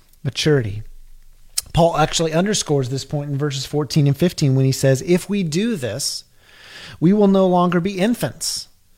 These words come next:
babies. Instead, we will grow to become in every respect the mature body of Christ." If you and I use the gifts that God has given us to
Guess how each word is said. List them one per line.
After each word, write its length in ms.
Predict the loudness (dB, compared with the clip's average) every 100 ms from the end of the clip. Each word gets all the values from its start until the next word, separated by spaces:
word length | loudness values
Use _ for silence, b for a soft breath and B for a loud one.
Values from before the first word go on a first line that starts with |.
| _
babies. 540 | -2 0 2 0 -4 -4
Instead, 720 | -4 -4 -2 0 2 0 -4 B B B B
we 100 | 2
will 180 | 4 4
grow 420 | 2 4 6 6
to 120 | 2
become 440 | 0 -2 0 0 2
in 220 | -2 -4 -8
every 600 | -2 0 2 0 -2 0
respect 1000 | -2 -2 -4 -6 -6 -6 -6 -10 -18 -10
the 100 | -4
mature 840 | -2 -2 -4 -4 -4 -2 -2 -2 -2
body 400 | -2 -2 -2 -2
of 140 | -4
Christ." 560 | -8 -12 -10 -12 -14 -16 _ b b b b b b b -10
If 160 | -4
you 180 | 0 2
and 80 | 4
I 140 | 4
use 540 | 2 0 -2 -2 -4 -6
the 80 | -6
gifts 340 | -4 -4 -4
that 120 | -6
God 340 | -4 -2 -2 -2
has 320 | -2 -4 -6
given 420 | -4 -2 -2 -4
us 260 | -4 -6 -6
to 280 | -2 -2